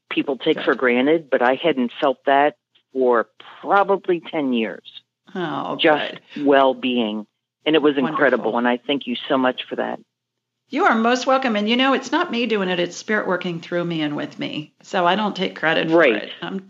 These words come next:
Speaker 2: I'm just
Speaker 1: I
Speaker 2: the,
Speaker 1: know, but
Speaker 2: I'm
Speaker 1: you're
Speaker 2: the
Speaker 1: the conduit.
Speaker 2: conduit.
Speaker 1: And so thank
Speaker 2: I'm
Speaker 1: you
Speaker 2: the
Speaker 1: for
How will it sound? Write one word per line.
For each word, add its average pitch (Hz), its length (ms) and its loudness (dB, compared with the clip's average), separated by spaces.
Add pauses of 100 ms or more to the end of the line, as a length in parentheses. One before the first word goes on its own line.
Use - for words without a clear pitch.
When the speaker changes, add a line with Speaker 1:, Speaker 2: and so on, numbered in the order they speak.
Speaker 2:
I'm 196 180 -4
just 214 240 -2
Speaker 1:
I 190 200 4
Speaker 2:
the, 170 40 2
Speaker 1:
know, 120 340 4
but 170 120 2
Speaker 2:
I'm 214 60 0
Speaker 1:
you're 185 100 4
Speaker 2:
the 156 60 0
Speaker 1:
the 170 60 4
conduit. 160 560 2
Speaker 2:
conduit. - 120 -20
Speaker 1:
And 135 220 -2
so 131 200 2
thank 151 140 2
Speaker 2:
I'm 190 60 -2
Speaker 1:
you 202 80 0
Speaker 2:
the - 40 -4
Speaker 1:
for - 40 -10